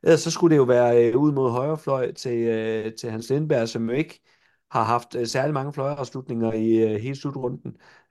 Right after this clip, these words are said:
Øh, eller, øh, Niklas Kirkeløkke, øh, hvis, hvis han, øh, stod ude. Det var så primært Hans, der, der var for hjørnet, ikke? Så det bliver bare vanvittigt svært at skulle, hvad er det, vi prioriterer her? Hvem er det, vi gerne vil have til at afslutte? Det blev måske Simon Halten, han scorede.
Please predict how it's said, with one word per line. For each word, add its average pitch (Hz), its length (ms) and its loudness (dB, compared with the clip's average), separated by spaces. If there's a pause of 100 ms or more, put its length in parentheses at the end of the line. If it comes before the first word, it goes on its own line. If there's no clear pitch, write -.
Øh, 113 460 6 (400)
eller, 123 400 0
øh, 110 260 -2
Niklas 110 300 -8
Kirkeløkke, 113 680 -2 (140)
øh, 110 600 0
hvis, 110 200 -8
hvis 113 220 -6
han, 120 260 -4
øh, 113 220 0
stod 117 220 0
ude. 113 220 0
Det 123 100 0
var 113 80 0
så - 160 -8
primært 117 440 -8
Hans, 113 360 -10 (300)
der, 104 320 -4
der - 120 -6
var 107 160 0
for 117 120 -4
hjørnet, 110 420 -4
ikke? 170 140 -10 (500)
Så 135 140 -4
det 135 180 0
bliver 175 200 6
bare 139 280 0
vanvittigt 139 440 0
svært 139 280 -2 (120)
at 117 60 -6
skulle, 117 440 -4
hvad 139 200 2
er 160 40 2
det, 156 140 0
vi 113 80 0
prioriterer 113 600 -2
her? 120 240 -4
Hvem 127 200 -8
er 139 100 -2
det, 131 80 -6
vi 113 60 -8
gerne 120 200 -4
vil 143 60 -4
have 117 100 -6
til 151 100 -4
at 131 80 -2
afslutte? 127 420 -6 (420)
Det 156 120 2
blev 127 160 4
måske 107 320 -2
Simon 110 240 -4
Halten, 135 280 -2
han 120 140 -8
scorede. - 380 -4